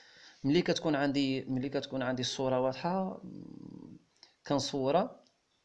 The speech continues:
كنسكانيها، كتجي الصوره واضحه. اما في الواتساب بعض المرات ما كتجيش الصوره واضحه، ولكن صبروا معايا، لان طبعًا هذه المراجعه طبعًا ديال ليكزام. هذا طبعًا واحد، آه،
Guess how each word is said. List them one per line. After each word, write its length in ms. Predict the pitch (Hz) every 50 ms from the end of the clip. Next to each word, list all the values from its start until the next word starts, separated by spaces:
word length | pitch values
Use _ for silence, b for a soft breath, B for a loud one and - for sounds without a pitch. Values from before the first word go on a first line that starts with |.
| _ _ _ _ _ _ _ _ _ - 131 -
كنسكانيها، 560 | - 139 127 - - - 139 135 139 151 175
كتجي 240 | 170 151 135 131 147
الصوره 380 | 143 - - - 160 165 175
واضحه. 380 | 175 160 131 120 123 123 - 135
اما 420 | 139 139 143 139 135 131 - -
في 180 | - - - -
الواتساب 480 | 123 123 120 123 127 123 - - 165 -
بعض 120 | 139 135
المرات 240 | 139 151 175 175 220
ما 60 | 240
كتجيش 360 | - 214 185 147 175 202 -
الصوره 280 | - - - 139 127 120
واضحه، 260 | 113 110 - - 120
ولكن 260 | 123 131 127 - 185
صبروا 300 | 160 - 156 135 135 127
معايا، 380 | 113 104 110 110 123 143 - - B B B B B B B B B
لان 180 | 139 135 139 127
طبعًا 320 | - 131 123 139 139 127
هذه 120 | 120 127
المراجعه 640 | 120 120 117 113 113 117 127 131 120 117 110 104 110
طبعًا 300 | 110 117 113 113 120 143
ديال 300 | 143 123 123 135 143 143 147 B B B B B B -
ليكزام. 400 | 131 120 107 98 104 98 85 - - - _ _ _ _ _ _ _ _ _ _ _ _ _ _ _ _ _ _ _ _ _ _ _ _ _ _ _ _ - - _ _ _ _ _ _ _ _ _ -
هذا 200 | - 165 165 180
طبعًا 340 | 180 180 170 160 156 165 160
واحد، 320 | 151 147 - - 127 131
آه، 260 | 135 127 127 120 117